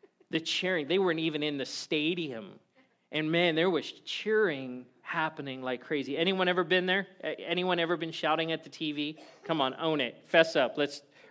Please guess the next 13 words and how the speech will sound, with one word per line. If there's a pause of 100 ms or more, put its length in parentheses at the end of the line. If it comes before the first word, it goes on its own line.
right? (2000)
You
go
to
a
game. (960)
We've
been
going
to
Gavin's
football
games,